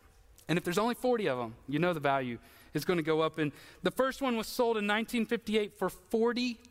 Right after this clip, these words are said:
thousand dollars. It's a penny, y'all. Still a penny.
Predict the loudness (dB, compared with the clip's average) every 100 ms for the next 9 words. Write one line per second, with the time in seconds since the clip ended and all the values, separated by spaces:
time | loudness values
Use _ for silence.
0 | -2 2 2 0 -2 -2 0 -2 -4 -8
1 | -18 -10 0 2 2 0 -4 -6 -6 -6
2 | -10 -16 -20 -20 -20 -20 -20 -20 -20 -6
3 | -4 -2 0 0 2 2 2 2 0 -2
4 | -14 -20 -20 -20 -20 -20 -20 -8 -2 2
5 | 2 2 2 2 2 -2